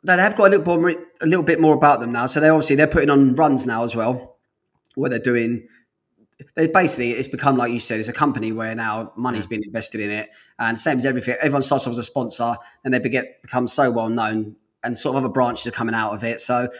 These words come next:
Speaker 1: I know now you can do sort of, like, Abbott virtual races, which give you credits for chances to get into the other races.
Speaker 2: Right.
Speaker 1: So yeah, they're definitely branching out in all sorts of different things. And within the running world, it is a, it's a big name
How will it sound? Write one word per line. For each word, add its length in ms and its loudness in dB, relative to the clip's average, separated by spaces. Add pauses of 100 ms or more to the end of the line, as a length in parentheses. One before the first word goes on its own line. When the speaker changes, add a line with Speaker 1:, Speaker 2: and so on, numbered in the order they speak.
Speaker 1:
I 60 0
know 140 8
now 180 4
you 160 2
can 200 0
do 300 2
sort 220 -4
of, 60 -6
like, 220 0
Abbott 280 0 (120)
virtual 340 0
races, 520 -2 (340)
which 160 -10
give 140 -2
you 60 -4
credits 520 -4
for 80 -14
chances 420 -6
to 100 -12
get 180 -6
into 260 -2
the 100 -2
other 160 -2
races. 680 -4
Speaker 2:
Right. 400 -8
Speaker 1:
So 360 0
yeah, 240 0
they're 100 -4
definitely 240 -2
branching 360 0
out 80 -2
in 60 -4
all 100 -4
sorts 280 -8
of 140 -10 (220)
different 280 -8
things. 260 -4
And 140 -4 (300)
within 240 4
the 80 4
running 280 6
world, 400 0
it 140 -12
is 360 -4
a, 300 -4 (120)
it's 140 -2
a 40 -2
big 200 2
name 400 -2